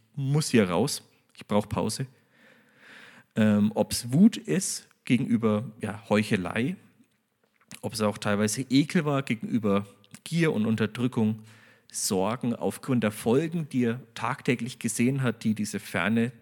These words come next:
von Gott oder zu Gott hin, ähm, ja, zur Folge hat. Ob's Mitgefühl ist für die Verlorenen, für die Erschöpften, Empathie für das Leid anderer, Frustration, wenn seine Zuhörer nicht so ganz,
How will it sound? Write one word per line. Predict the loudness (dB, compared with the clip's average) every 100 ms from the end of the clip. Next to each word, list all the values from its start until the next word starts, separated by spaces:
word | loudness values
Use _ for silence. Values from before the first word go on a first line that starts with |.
| _ _ _ -16
von | -2 -2 0
Gott | -2 -2 -4
oder | -4 -4
zu | 0 2 4
Gott | 2 -2
hin, | -2 -6 -6 -20 -20 -20 -20 _ 0
ähm, | 2 4 4 2 -4
ja, | -4 0
zur | -2
Folge | 0 0 0 -2
hat. | -4 -10 _ _ _ _ -20 -20 _
Ob's | -4 -2 -6 0
Mitgefühl | -2 -2 -10 -4 -4 -4
ist | -4 -4 -4 -8 -10
für | -10 -8
die | -6
Verlorenen, | -2 0 2 2 0 -2
für | -4 -8
die | -8
Erschöpften, | -6 -4 -6 -10 -6 -6 -6 -16 _ _ -6
Empathie | -2 0 -2 -4 -4 -4 -6
für | -4 -4
das | -4 -6
Leid | -6 -6 -4
anderer, | -4 -2 -2 -4 -6 _ _ -20 -20 _ _ _ _
Frustration, | -2 -2 -2 -4 -4 -4 -6 2 2 4 2
wenn | 2 0 -4
seine | -2 0 0
Zuhörer | 2 6 8 8 4 0 -6
nicht | 0 0 2
so | 2
ganz, | 2 2 0 -4